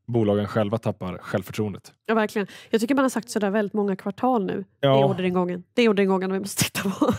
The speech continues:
Speaker 1: Ja.
Speaker 2: Just för den här konjunkturen. När
Speaker 1: Ja.
Speaker 2: kommer det? När börjar det sätta avtryck i rapporterna? Och jag tycker, jag håller med dig, att vi började se små tendenser
Speaker 1: Ja.
Speaker 2: förra rapport.
Speaker 1: Men inte, men det är bara tendenser. Det är inte
Speaker 2: Det är bara
Speaker 1: liksom,
Speaker 2: tendenser,
Speaker 1: eh,
Speaker 2: absolut.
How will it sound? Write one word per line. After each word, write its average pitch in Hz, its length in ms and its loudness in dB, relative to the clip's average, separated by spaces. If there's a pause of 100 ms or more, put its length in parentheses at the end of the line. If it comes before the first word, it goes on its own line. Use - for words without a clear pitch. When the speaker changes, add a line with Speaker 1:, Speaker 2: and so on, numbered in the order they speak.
Speaker 1:
Ja. 135 340 6
Speaker 2:
Just 240 320 2
för 214 120 2
den 196 100 0
här 190 100 2
konjunkturen. 196 640 2
När 208 180 4
Speaker 1:
Ja. 185 60 2
Speaker 2:
kommer 220 360 2
det? 165 100 -2
När 196 280 2
börjar 190 260 2
det 170 80 0
sätta 175 220 -6
avtryck 180 480 -2
i 165 320 -2 (320)
rapporterna? 190 460 0
Och 196 140 2
jag 185 100 2
tycker, 202 320 0
jag 185 220 2
håller 196 180 2
med 170 180 0
dig, 196 400 2
att - 280 -6
vi 180 200 -2
började 170 340 0
se 156 300 -8 (260)
små - 200 -12
tendenser - 520 -6 (260)
Speaker 1:
Ja. 117 180 0 (300)
Speaker 2:
förra 185 240 -2
rapport. - 340 -10 (160)
Speaker 1:
Men 165 140 6
inte, 170 260 4
men 151 220 4
det 147 60 6
är - 20 6
bara 185 140 4
tendenser. 175 540 4
Det 120 100 2
är 123 40 4
inte 123 120 2
Speaker 2:
Det 247 60 6
är 202 40 8
bara 226 140 6
Speaker 1:
liksom, 151 240 4
Speaker 2:
tendenser, 135 360 6
Speaker 1:
eh, 135 60 6
Speaker 2:
absolut. 262 600 0